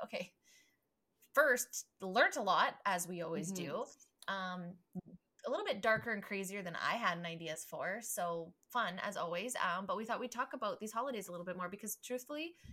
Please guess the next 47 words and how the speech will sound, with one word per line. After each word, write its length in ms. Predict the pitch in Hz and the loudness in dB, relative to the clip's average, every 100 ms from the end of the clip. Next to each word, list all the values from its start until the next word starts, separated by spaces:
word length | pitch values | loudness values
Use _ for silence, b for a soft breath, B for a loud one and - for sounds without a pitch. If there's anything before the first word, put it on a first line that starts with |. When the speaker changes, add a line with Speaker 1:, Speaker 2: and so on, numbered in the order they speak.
| B B - | B B -6
Speaker 1:
sometimes 380 | 262 262 311 302 | -2 0 0 -2
I 80 | |
think, 240 | 302 269 262 | -2 -4 -2
you 60 | 240 | -4
know, 60 | |
we 80 | 233 | -4
just 200 | 220 220 | -4 -4
do 100 | 196 220 | -6 -4
things 400 | 285 320 359 - | -4 -4 -4 -6
and 100 | 240 | -4
we 60 | 247 | -2
don't 160 | 262 | -2
really 160 | 262 262 | -2 -2
know 120 | 254 | 0
why 140 | 233 226 | 0 0
we 80 | 220 | -2
do 120 | 226 | -6
things. 320 | 214 175 165 | -6 -6 -4
Like, 160 | 180 180 | -4 -2
I, 260 | 214 233 202 _ b b - | -2 -2 -6 _ b b -6
you 80 | 240 | -2
know, 100 | 226 | -2
we 100 | 226 | -2
hear 300 | - 247 262 | 0 2 2
of 120 | 208 | 0
why, 340 | 190 214 247 | 2 4 4
Speaker 2:
And 60 | 254 | 2
they've 100 | 262 | 2
been 120 | 233 | 2
Speaker 1:
like, 160 | 240 247 | 4 4
Speaker 2:
so 20 | 240 | 4
Speaker 1:
you 60 | 175 | 6
know, 60 | |
Speaker 2:
modernized 600 | 165 190 202 208 220 262 | 6 6 6 6 4 2
Speaker 1:
holidays, 0 | |
Speaker 2:
that 320 | 190 165 156 - | 4 4 4 0
Speaker 1:
but, 0 | |
like 120 | 240 - - | -2 -4 -8
Speaker 2:
I 60 | |
feel 140 | 202 214 | -2 -2
like 120 | 214 | -2
the 80 | 196 | -6
real, 560 | 180 185 190 185 175 | -4 0 4 4 2
the 100 | 180 196 | -2 0
Speaker 1:
Yes. 440 | 311 247 202 202 | 2 2 2 -2
Speaker 2:
true, 40 | 202 | -2
like, 440 | 190 170 160 - | 0 0 -2 -8